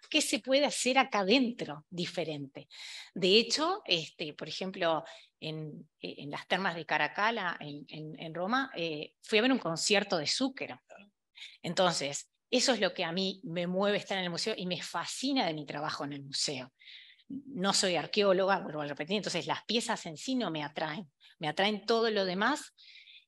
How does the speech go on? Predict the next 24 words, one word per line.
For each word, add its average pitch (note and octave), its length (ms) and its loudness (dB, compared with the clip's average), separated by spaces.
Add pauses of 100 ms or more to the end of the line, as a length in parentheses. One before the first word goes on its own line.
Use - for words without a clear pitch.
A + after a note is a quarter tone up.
(140)
que - 80 4
el F3+ 100 2
museo G3 360 0
además, A3 420 -2
este, D#3+ 320 -8
como, D3+ 520 -10 (300)
como D#3+ 180 -8
dicen G3 280 -4
por E3+ 160 -4
ahí, G3 280 -4
uno G3+ 200 -2
pone G#3 320 -2
una F#3 260 -6
piedra A3 460 4
en G#3+ 100 -4
un F3+ 100 -6
museo F3 520 -6
y E3+ 160 -4
esa F3 240 -2
piedra E3+ 420 -4
adquiere D#3 560 -4 (320)
un F3+ 140 -8
valor D#3+ 360 2
diferente. D3+ 680 -10